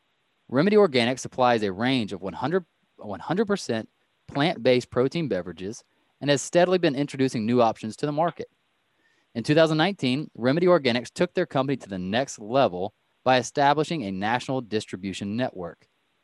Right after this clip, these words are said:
Recently, their coffee alternatives were given praise in Rolling Stone. Nothing says it better than the transparent packaging Remedy is known for, with their products promising consumers healthy,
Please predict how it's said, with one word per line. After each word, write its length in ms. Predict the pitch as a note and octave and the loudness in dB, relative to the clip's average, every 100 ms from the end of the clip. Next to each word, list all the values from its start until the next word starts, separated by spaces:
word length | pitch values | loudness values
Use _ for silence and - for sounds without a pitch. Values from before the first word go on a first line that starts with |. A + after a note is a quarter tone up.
| _ | _
Recently, 560 | A2 E3 A#2 D#2 F#2+ D3+ _ _ | 0 2 0 -8 -10 -10 _ _
their 160 | - B2 | -4 -2
coffee 320 | - F#3 - | 4 2 4
alternatives 460 | G#2+ - G#2+ A#2 A#2 | 0 -2 -4 -4 -2
were 100 | A2 | -2
given 240 | B2+ A#2 | -2 -4
praise 380 | - C#3 D3+ C#3 | -2 0 0 0
in 80 | A2 | -2
Rolling 320 | A2+ A#2 A#2 | 0 0 -2
Stone. 420 | - C#3 B2+ C#2+ _ _ _ _ _ - | -4 -6 -6 -10 _ _ _ _ _ -4
Nothing 320 | G#3 D3+ G3+ | 0 2 2
says 220 | - F#3 | 2 2
it 120 | E3+ | 2
better 300 | C#3 D3 A2 | 4 6 6
than 140 | A2+ A2 | 2 -2
the 80 | G2+ | -4
transparent 680 | - G2 - - D#3+ - | -4 -6 -8 -6 -6 -4
packaging 560 | - C#3+ C3+ G2 F#2 G2 | -2 -2 -2 -6 -8 -6
Remedy 320 | A2+ A#2 A2+ | -4 -2 -2
is 100 | G#2+ | -2
known 280 | B2 C#3+ C3 | 0 0 -2
for, 280 | - - - _ _ _ | -8 -20 -20 _ _ _
with 120 | A#2+ | -2
their 120 | B2 B2+ | 0 2
products 500 | - E3+ F#3 G3 - | 4 4 4 0 -6
promising 640 | - D3 A#2+ G2 G2 A2+ | -2 0 0 -4 -8 -8
consumers 560 | G2+ F2 - D3+ D#3+ - | -10 -8 -4 -4 -4 -8
healthy, 560 | - C#3+ F3 - G3 | -4 0 0 -2 -8